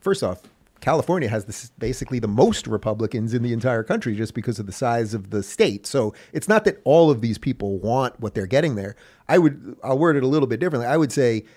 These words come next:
at some point, you gotta just see what day it is, what time it is, and you gotta get going. And to me, if you are a freedom-loving person who wants to own a business and feel safe and not have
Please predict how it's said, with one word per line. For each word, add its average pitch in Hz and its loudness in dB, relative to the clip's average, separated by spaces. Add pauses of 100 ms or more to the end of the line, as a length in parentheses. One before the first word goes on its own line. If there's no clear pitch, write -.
(200)
at 127 -2
some 196 2
point, 120 -2 (280)
you 113 -6
gotta 113 0
just 104 -4
see 131 -2
what 113 -2
day 139 -2
it 101 -2
is, - -16
what 113 -4
time 135 -2
it 95 -6
is, 101 -14
and 110 -6
you 110 -4
gotta 113 -4
get 110 -6
going. 127 0
And 123 -2 (140)
to 127 -4
me, 156 0
if - -6
you 175 -2
are 135 0
a 107 -10
freedom-loving 143 -4 (240)
person 156 2
who 123 2
wants 127 -2
to 131 -6
own 135 -2
a 113 0
business 131 -2 (260)
and 98 -6
feel 147 4
safe 139 -2 (340)
and 117 -6
not 143 -2
have 127 -2